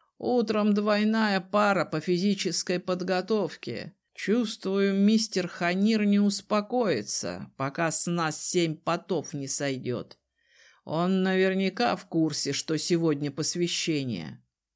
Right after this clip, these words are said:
"Да, все преподы в курсе", отмахнулся я. Не только мне приходило в голову, что создатель игры был достаточно влиятельным для того, чтобы не считаться с мнением администрации Академии.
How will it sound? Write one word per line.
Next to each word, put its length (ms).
"Да, 800
все 320
преподы 440
в 80
курсе", 560
отмахнулся 680
я. 360
Не 380
только 480
мне 260
приходило 580
в 100
голову, 440
что 360
создатель 880
игры 680
был 340
достаточно 760
влиятельным 840
для 240
того, 580
чтобы 340
не 120
считаться 600
с 140
мнением 600
администрации 880
Академии. 720